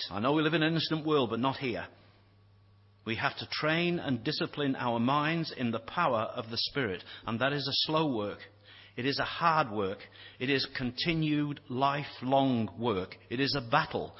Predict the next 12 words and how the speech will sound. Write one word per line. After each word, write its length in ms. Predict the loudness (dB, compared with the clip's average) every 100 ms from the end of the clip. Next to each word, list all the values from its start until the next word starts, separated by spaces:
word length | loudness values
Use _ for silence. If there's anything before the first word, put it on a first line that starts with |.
| -4 2
There 160 | 4
is 140 | 4 0
a 40 |
battle 460 | 2 2 4 0 0
for 60 |
the 120 | 2 4
mind 440 | 4 6 6 4
out 200 | 2 -2
there. 200 | -6 -6 -10 -20 -20 -20 -20 -20 -20 -20 -20 -20 -20 -20 -20 -20 -8
Because 240 | -2 2 4
all 320 | 6 6 4
this, 160 | 4